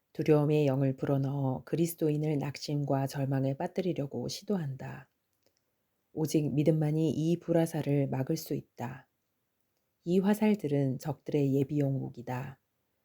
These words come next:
유혹이 실패하면 사탄은 영혼을 불사르기 위해 이 화살통을 열어 화살 세례를 퍼붓는다.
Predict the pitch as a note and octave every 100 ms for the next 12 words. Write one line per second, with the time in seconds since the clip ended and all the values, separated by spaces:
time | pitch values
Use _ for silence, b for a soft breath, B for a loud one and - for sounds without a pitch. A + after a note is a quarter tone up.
0 | _ - D#3 D3 D#3+ D3+ E3+ E3+ E3+ C#3+
1 | D3 C#3+ C#3 F#3 - F#3 F#3 C#3+ C#3 D3+
2 | D#3+ D#3+ D3+ D3+ E3+ D#3+ D3 C3+ C3 C3+
3 | C#3 - _ _ _ _ D#3+ D#3+ D#3+ F#3
4 | F#3+ F#3 E3+ D#3+ C#3 C3 C3 B2+ C#3+ D#3+
5 | G3+ G#3 G3 - E3 C#3+ C#3+ - F3+ F#3
6 | G3 D#3 C3+ A#2 A2+